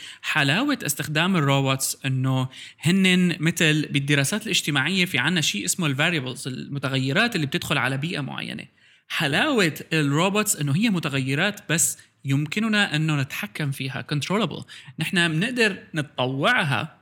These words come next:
لهالروبوتس وندخلها على بيئة معينة، نتخليها تتصرف تصرفات معينة،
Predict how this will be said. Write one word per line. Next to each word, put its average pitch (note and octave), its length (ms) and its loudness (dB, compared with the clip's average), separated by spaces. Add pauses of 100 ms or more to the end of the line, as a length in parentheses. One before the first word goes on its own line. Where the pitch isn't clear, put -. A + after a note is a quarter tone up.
لهالروبوتس C3+ 840 0 (200)
وندخلها G3+ 480 2
على D3 200 4
بيئة E3 200 0
معينة، C3+ 440 0 (280)
نتخليها G#3 380 0 (240)
تتصرف A3 480 0
تصرفات C#3+ 840 0
معينة، F3 560 4